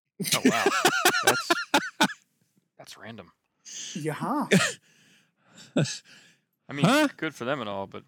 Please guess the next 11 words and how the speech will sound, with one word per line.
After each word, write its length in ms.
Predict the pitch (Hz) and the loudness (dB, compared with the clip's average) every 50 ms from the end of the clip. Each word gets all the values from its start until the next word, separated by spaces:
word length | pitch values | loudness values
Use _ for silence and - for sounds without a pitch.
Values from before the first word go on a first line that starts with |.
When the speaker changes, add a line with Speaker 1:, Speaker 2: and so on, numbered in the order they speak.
| _ | _
Speaker 1:
wow. 240 | - 113 113 95 85 - _ _ _ _ _ _ | 0 2 2 2 0 -4 _ _ _ _ _ _
Speaker 3:
Yeah. 240 | 180 185 214 185 147 - - | 0 2 2 2 2 0 -2
Speaker 2:
<laughs> 100 | - - | -4 -2
Wait. 160 | - 160 - - - - _ _ - - _ _ - | -2 -2 -2 -2 -8 -20 _ _ -20 -20 _ _ -20
Speaker 1:
That's 140 | - - | -12 -4
a 20 | - | -2
Speaker 2:
Wait, 120 | 143 139 | 0 0
Speaker 1:
weird, 120 | 131 139 214 | 2 4 4
Speaker 2:
what? 180 | - - - | 4 4 4
Speaker 1:
uh, 340 | 110 110 110 107 107 107 104 98 - - - _ - | 2 2 4 4 2 2 0 -4 -8 -16 -12 _ -4
Speaker 3:
It, 100 | 208 196 | -4 -4